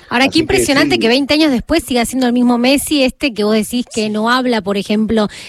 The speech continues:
Speaker 1: cuando le preguntan, eh, algo en un idioma que no es el nuestro, él contestan
Speaker 2: Sí, sí.
Speaker 1: siempre en español. Digo, qué impresionante, ¿no? Esos veinte años que pasaron y es el mismo Messi de Messi y su valija.
Speaker 2: Es increíble eso, y eso a mí me, me,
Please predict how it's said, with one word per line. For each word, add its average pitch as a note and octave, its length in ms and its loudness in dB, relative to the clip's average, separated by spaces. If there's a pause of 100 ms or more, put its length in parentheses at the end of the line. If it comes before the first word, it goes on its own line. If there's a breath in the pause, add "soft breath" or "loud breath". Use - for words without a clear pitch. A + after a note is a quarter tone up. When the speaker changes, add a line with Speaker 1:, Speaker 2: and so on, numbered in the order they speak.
Speaker 1:
cuando G#3+ 220 0
le G#3+ 80 2
preguntan, B3 400 2
eh, A#3+ 120 -2
algo A#3 300 2
en A3 140 0
un A#3 120 4
idioma A#3+ 340 2
que G#3+ 120 -4
no A3+ 160 0
es A#3 180 -2
el A3 160 0
nuestro, E4 560 2
él B3 280 0 (160)
contestan A3+ 420 -2
Speaker 2:
Sí, G#3+ 140 2
sí. G3 40 -8
Speaker 1:
siempre A#3 360 -2
en G3+ 80 -2
español. C4+ 500 0
Digo, A#3+ 160 2 (240 loud breath)
qué - 100 -2
impresionante, D#4+ 600 0
¿no? B3+ 200 2
Esos B3+ 260 -2
veinte B3+ 360 0
años C4+ 180 0
que A3 120 -4
pasaron C4+ 480 -2
y G3+ 80 -2
es G#3+ 140 -6
el G#3 100 0
mismo A#3+ 240 2
Messi D#4+ 380 0 (260 loud breath)
de A3 180 2
Messi A#3 320 -2
y G3+ 40 -2
su - 140 -2
valija. F#3 540 -2 (680)
Speaker 2:
Es C#3 180 0
increíble A2+ 680 0
eso, A2 360 -10
y G#2+ 220 -2
eso B2 160 -2
a C3 80 -2
mí B2+ 140 -6
me, B2 220 -2
me, G#2 460 -6